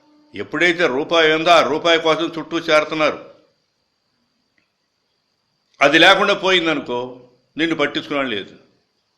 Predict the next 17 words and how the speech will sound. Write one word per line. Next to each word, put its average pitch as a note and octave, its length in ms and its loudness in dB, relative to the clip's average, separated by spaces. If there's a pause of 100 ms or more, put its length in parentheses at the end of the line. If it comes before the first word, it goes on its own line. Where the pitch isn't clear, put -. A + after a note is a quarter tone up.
(2750)
మనం C#3+ 160 4
ఇవాళ D3 220 4 (120)
చూస్తూ E3 260 -4
ఉన్నాం, C#3 520 -8 (540)
నేను D3+ 220 4
అనేక D3+ 300 2
వృద్ధాశ్రమాలకు C3+ 800 -2
వెళ్తూ A#2 240 -10
ఉన్నాను. A2 380 -12 (2750)
ఎందుకు E3 300 -2
వెళ్తాము? F3+ 760 0 (1400)
అక్కడ C#3+ 200 0
అన్ని D#3+ 200 0
వస్తువులు F3+ 380 -4
ఉంటాయి. F#3 220 -4
అక్కడ - 340 -8 (1160)
శుభ్రంగా C3 800 -2